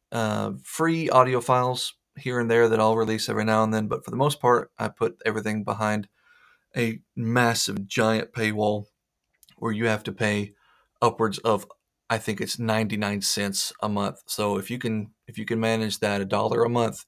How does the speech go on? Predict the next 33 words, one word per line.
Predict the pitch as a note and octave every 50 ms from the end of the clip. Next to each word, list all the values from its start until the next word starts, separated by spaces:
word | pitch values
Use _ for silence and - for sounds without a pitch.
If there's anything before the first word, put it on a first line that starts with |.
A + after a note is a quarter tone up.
| _
<clears throat> | _ -
that's, | - D#3+ E3 D#3 C#3+ C3 A2+ G#2+ A2 G#2+ - - -
you | A2+ A2+
know, | A2 A2 A2
it's | A2 G#2 -
not | - B2 A#2+
easy, | B2+ C3 A#2+ G#2+ G#2+
but | G2+ G2+ A2 - - - _ - - - - -
if | A2+ A2
you | A2 A#2
wanna | B2 B2 A#2+ A#2
whip | A#2 A#2 A2+ A#2
out | A#2 A2+
a | A2+
buck, | A2 A2 A2+ G#2+ - - - _ _ _ _ _ _ _ _
then | - A2+ A2 A2 G#2+ G#2 G#2
you | G#2 G#2 G#2+ G#2+
get | - A2 G#2
hundreds | - - C3+ C#3 C3 B2 A2 G2 -
of | - - A2 G#2+
audio | G#2 G#2 G#2 G#2 G2+
files | G2 - A2 G#2+ G2+ G2+ G2+ - - - -
of | A2 - _ -
all | - C3 C#3 C#3 C3+ A#2+
of | A2+ G#2 -
my | A2 G#2+ G#2+
sermons | G2+ - A2 A2 G#2+ G#2+ G#2 G#2 G2 - -
and | G#2+ G#2 G2
classes | - G#2 G2 G2+ - - A2 G2+ -
and | - A2 G#2+ G#2 G2+
devotionals. | G#2+ G#2+ G#2 G#2 G2 - G#2 G2+ G2+ - - - _ - - - - _
So | - - - A2 G#2
it's, | G#2 G2+ - - -